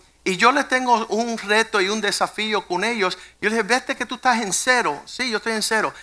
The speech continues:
Pídele a Dios un millón de dólares. Y cuando Él te lo da, vive bien con lo que tú le pediste. Pero cuando Dios te da dos millones,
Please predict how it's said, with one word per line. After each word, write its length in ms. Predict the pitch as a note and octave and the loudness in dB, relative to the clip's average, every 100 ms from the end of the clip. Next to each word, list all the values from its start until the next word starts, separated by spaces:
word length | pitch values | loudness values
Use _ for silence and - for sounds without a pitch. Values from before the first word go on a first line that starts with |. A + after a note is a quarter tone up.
| - _ | -20 _
Pídele 460 | G#3+ B3+ C4+ C4+ C4 | -2 0 2 4 6
a 100 | A#3 | 6
Dios 400 | A3+ B3 A3 - | 6 4 4 -2
un 300 | - A3+ B3 A#3 | -2 -2 -2 -2
millón 360 | A3 G#3 A#3 | 0 4 4
de 120 | A3+ | 4
dólares. 640 | A3 B3 C#4 B3+ B2+ - - _ _ _ _ _ _ _ _ _ | 4 4 4 2 0 -8 -14 _ _ _ _ _ _ _ _ _
Y 100 | G3 | -4
cuando 300 | F#3 G#3 G#3+ | 2 4 6
Él 140 | A3+ B3+ | 4 4
te 120 | B3+ | 6
lo 160 | A3+ | 6
da, 580 | G#3 C4 D4 A3+ G#3+ - - _ _ _ - C#3 | 8 8 8 8 6 2 -10 _ _ _ -20 -10
vive 360 | - B3+ C#4+ C#4 | 0 2 6 4
bien 460 | G#3+ B3+ C#4+ A#3+ A#3+ | 4 2 4 2 0
con 180 | A3+ A3+ | 2 6
lo 140 | G#3+ | 6
que 120 | G#3+ | 4
tú 220 | - B3+ | -2 -2
le 140 | C4 B3 | 0 2
pediste. 680 | - G#3+ C#4+ D4 - E3 - - - | 2 2 2 0 0 0 -2 -12 0
Pero 260 | G#3 G#3+ | 4 6
cuando 320 | G#3+ A3 G#3+ G3+ | 4 2 2 0
Dios 280 | B3 C#4+ | 2 2
te 140 | C#4 A#3+ | 4 6
da 160 | A#3+ | 6
dos 500 | A#3+ E3+ A3+ C#4+ D#4 | 4 4 6 6 4
millones, 720 | C#4+ B3 F#3+ F#3+ G3 A#3 B3 | -2 0 4 4 4 4 0